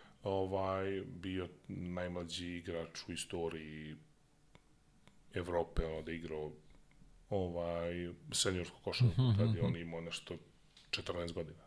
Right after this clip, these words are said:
Speaker 1: Ovaj, e, da je, da je, tad je on igrao i to je igrao. Ja se sjećam da je, te, to je, su bile još dvije utakmice do kraja te, o, kao lige i on je igrao tipa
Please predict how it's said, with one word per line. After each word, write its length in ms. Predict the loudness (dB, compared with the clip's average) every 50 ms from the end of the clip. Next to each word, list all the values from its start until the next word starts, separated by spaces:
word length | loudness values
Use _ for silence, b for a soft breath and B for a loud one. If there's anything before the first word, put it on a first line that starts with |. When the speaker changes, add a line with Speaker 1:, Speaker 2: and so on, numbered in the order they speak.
| -20 B B B B B B B B B B B B B B B B B -8 -2
Speaker 1:
Ovaj, 800 | 0 0 0 0 0 0 0 2 2 2 2 0 0 0 0 -2
e, 80 | -4 B B B B B B B B B -14 -6 -4 -2 -2 -2 -2 -4
da 180 | -2 0 0
je, 300 | 0 0 0 -2 -2 -4
da 180 | -4 -4 -2 -2
je, 220 | -2 -2 -4 0
tad 220 | 2 2 2 2 2
je 60 | 4
on 100 | 4 4
igrao 220 | 4 6 6 6
i 100 | 6 4
to 100 | 4 2
je 80 | 2 2
igrao. 300 | 2 2 0 -2 -2 -6 -12 -18 -20 -20 -20 -20 -20 -20 -20 -20 -20 -20 -20 -20 -20 -20 -20 -20 -20 -20 -20 _ -20 -20 -10 -2
Ja 200 | 0 2 4 4
se 60 | 4 2
sjećam 300 | 2 2 2 0 0 2
da 80 | 2 2
je, 220 | 2 2 0 -2 -4 -6 -4
te, 180 | -2 0 0 0 0 0 -2 -2 0
to 80 | 2 2
je, 100 | 2 2
su 120 | 2 0 2
bile 160 | 2 4 4
još 100 | 4 4
dvije 160 | 4 2 2
utakmice 360 | 2 2 -2 -4 -4 -2 -2 -2
do 60 | -2
kraja 240 | -2 0 0 0 0
te, 360 | -2 -4 -4 -2 -2 -4 -4 -4
o, 220 | -6 -4 -4 -6
kao 440 | -6 -6 -4 -2 -2 -2 -2 -2 -4
lige 340 | -4 -4 -6 -6 -6 -4 -4
i 240 | -4 -4 -4 -4 -2
on 140 | 0 0 0
je 160 | 0 0 -2
igrao 260 | -2 -2 -4 -4 -4
tipa 380 | -4 -6 -8 -6 -4 -4 -6